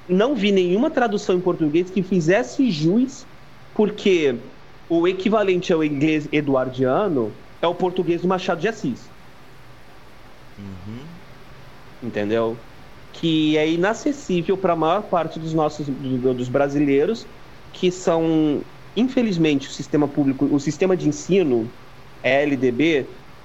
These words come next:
Speaker 1: ela incentiva muito a decoreba e em literatura, você não explora gêneros literários, você decora períodos literários.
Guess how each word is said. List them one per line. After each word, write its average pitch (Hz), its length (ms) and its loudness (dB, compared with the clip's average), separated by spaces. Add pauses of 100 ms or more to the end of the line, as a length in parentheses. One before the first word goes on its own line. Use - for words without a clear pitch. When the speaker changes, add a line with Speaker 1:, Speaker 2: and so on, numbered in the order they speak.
(140)
Speaker 1:
ela 139 260 2
incentiva 156 580 0
muito 156 320 2
a - 20 4
decoreba 175 960 0
e 170 880 4 (1500)
em 220 140 4
literatura, 180 960 4
você 139 320 0
não 185 280 2
explora 180 760 2
gêneros 131 480 2
literários, 117 600 2
você 120 260 -2
decora 156 480 0
períodos 156 440 0
literários. 139 840 0